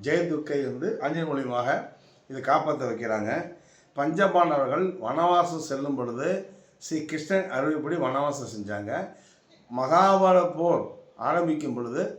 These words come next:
தர்மர் கிருஷ்ணரை கூப்பிட்டு, "நீ போரில் வெற்றி பெற வென்றால் ஸ்ரீ ஜெயதுர்க்கை நீ வந்து அழைத்து அருளை பெறுன்னு" சொல்றாரு. அதேபோல் ஆதிசங்கரர் ஸ்ரீ ஜெயதுர்க்கை வழிபாடு செய்தார்.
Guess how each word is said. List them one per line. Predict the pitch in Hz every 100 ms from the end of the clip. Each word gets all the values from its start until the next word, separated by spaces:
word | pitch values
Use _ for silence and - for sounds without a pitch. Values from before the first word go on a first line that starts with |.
| 101
தர்மர் | 101 135 151 170 190 - - 156
கிருஷ்ணரை | - 170 151
கூப்பிட்டு, | 131 120 113 165 202 208 - - _ -
"நீ | 139 156
போரில் | 151 151 151 190 190 180
வெற்றி | 131 139 175
பெற | 160 143
வென்றால் | 127 117 117 156 190 - - _
ஸ்ரீ | - 165 160
ஜெயதுர்க்கை | 127 139 175 160 151 147 170 202 208 - - _
நீ | - 139 135
வந்து | 135 151 156 135 120 113 - -
அழைத்து | 110 139 156 185 196 190 - - -
அருளை | 120 175 185
பெறுன்னு" | - 143 139 - 107
சொல்றாரு. | 98 92 107 180 180 - - - -
அதேபோல் | 113 156 196 185 196 208 208 - - - _ _ - - - - -
ஆதிசங்கரர் | 107 143 190 185 170 147 147 160 180
ஸ்ரீ | 175 151
ஜெயதுர்க்கை | 117 139 165 139 127 151 156 160 - - _ _ _ _ -
வழிபாடு | 127 131 139 117
செய்தார். | 107 101 104 104